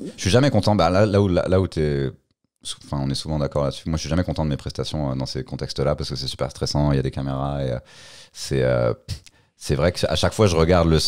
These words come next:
le sketch et je fais, « Ah, ben non, ça marche vraiment mieux, euh, d'habitude. » <laughs> Et là, c'est sur Internet jusqu'à ce, après ma mort. Donc, c'est très embarrassant.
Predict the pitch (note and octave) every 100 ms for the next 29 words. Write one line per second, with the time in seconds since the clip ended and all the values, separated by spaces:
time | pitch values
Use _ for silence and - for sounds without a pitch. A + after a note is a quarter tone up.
0 | - D#2+ D2 - F#2 - C#2 - C#2+ -
1 | D2 D2+ C#2 C2+ C#2 - B1+ - C2+ C2
2 | C#2 C2+ C#2 C#2+ C#2 - - - - -
3 | C2 C2 C2 C2+ C2+ - - G3+ - -
4 | - - - - G#3 A3 - - A2 A2
5 | B2 - A#2+ G#2+ G#2 G2 G#2 - - E2+
6 | - F#2+ - F2+ G2 F2+ F2+ G#2+ - -
7 | - - - E2+ - - F#2+ F2+ E2+ G2+